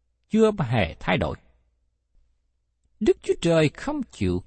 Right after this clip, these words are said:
khinh dễ đâu, vì ai gieo giống chi sẽ gặt giống nấy. Như người Việt chúng ta thường nói, gieo gió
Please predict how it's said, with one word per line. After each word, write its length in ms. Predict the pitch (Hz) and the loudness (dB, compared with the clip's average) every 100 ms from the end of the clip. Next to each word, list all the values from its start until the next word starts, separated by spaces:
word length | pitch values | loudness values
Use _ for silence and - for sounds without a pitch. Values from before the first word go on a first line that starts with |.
| _ | _
khinh 240 | - 247 180 | -4 -2 0
dễ 180 | 90 135 | 0 0
đâu, 200 | 180 185 - - _ _ _ _ - | -2 -2 -10 -18 _ _ _ _ -6
vì 160 | 113 - | -4 -4
ai 300 | - 180 185 | 0 0 0
gieo 200 | 190 208 | 0 0
giống 220 | 196 240 254 | 0 -4 -6
chi 200 | - 208 - _ _ _ _ | -6 -6 -6 _ _ _ _
sẽ 240 | - 135 107 | -8 -6 -6
gặt 120 | - _ | -10 _
giống 200 | - 110 | -4 -4
nấy. 120 | 123 - _ _ _ _ _ _ _ _ _ _ _ _ _ - | -4 -8 _ _ _ _ _ _ _ _ _ _ _ _ _ -4
Như 160 | 226 | -2
người 300 | 220 143 110 | 2 2 0
Việt 180 | 80 78 - | -2 -8 -10
chúng 200 | - 202 | -6 -4
ta 180 | 202 196 - | 0 -2 -2
thường 260 | - 87 | -8 -8
nói, 220 | 87 123 190 _ _ _ _ - | -8 -8 -8 _ _ _ _ -12
gieo 380 | 127 170 190 175 | -4 0 0 0
gió 340 | 160 175 214 | 0 0 0